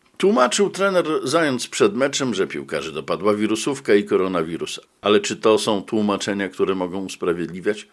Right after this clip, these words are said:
Wszyscy przecież funkcjonujemy w takich samych realiach. Wszyscy doskonale wiedzą, że profesjonalizm w takim czasie polega również na tym, by nie dać się złapać wirusowi. Do znudzenia powtarzają w mediach, jak to zrobić.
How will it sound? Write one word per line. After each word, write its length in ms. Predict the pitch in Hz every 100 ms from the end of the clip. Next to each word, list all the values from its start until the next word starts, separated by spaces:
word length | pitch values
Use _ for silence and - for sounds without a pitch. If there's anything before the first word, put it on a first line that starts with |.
| - - - _
Wszyscy 380 | - 311 - 135
przecież 380 | 104 101 - 92
funkcjonujemy 640 | 110 98 - 98 92 92 82
w 80 |
takich 320 | - 85 92 -
samych 340 | 92 87 82
realiach. 440 | 87 82 71 65
Wszyscy 340 | - 92 - 98
doskonale 560 | 90 85 104 95 92
wiedzą, 300 | 92 98 107
że 120 | 95 98
profesjonalizm 920 | 98 95 98 110 101 101 107 107 110
w 80 | 101
takim 360 | 95 - 113
czasie 280 | 104 90 127
polega 360 | 110 98 98 101
również 340 | 95 104 95
na 120 | 107
tym, 240 | 90 107 98
by 200 | 95 95
nie 320 | 92 95 104
dać 300 | 95 92 -
się 240 | - 92
złapać 520 | 80 80 85 82 78 76
wirusowi. 540 | 80 82 80 80 80 - - - - -
Do 120 | 127
znudzenia 440 | 127 127 127 110
powtarzają 600 | 92 82 - 85 87 85 80
w 60 |
mediach, 340 | 92 87 82 87
jak 160 | 80
to 120 | -
zrobić. 400 | 85 80 71 -